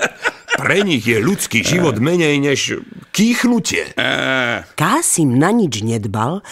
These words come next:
Speaker 3: a urobil, ako si zaumienil.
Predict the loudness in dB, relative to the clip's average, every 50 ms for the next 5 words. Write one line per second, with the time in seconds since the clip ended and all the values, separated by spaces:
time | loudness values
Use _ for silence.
0 | -14 -12 -12 -6 -2 0 0 0 0 2 2 4 4 4 2 2 2 0 2 2
1 | 0 -2 -4 -8 _ -6 -6 -4 -4 -2 -2 -2 0 0 0 0 0 0 0 -2
2 | -2 -2 -4 -4 -4 -6 -6 -8 -8 -8 -10 -10 -14 -16 -18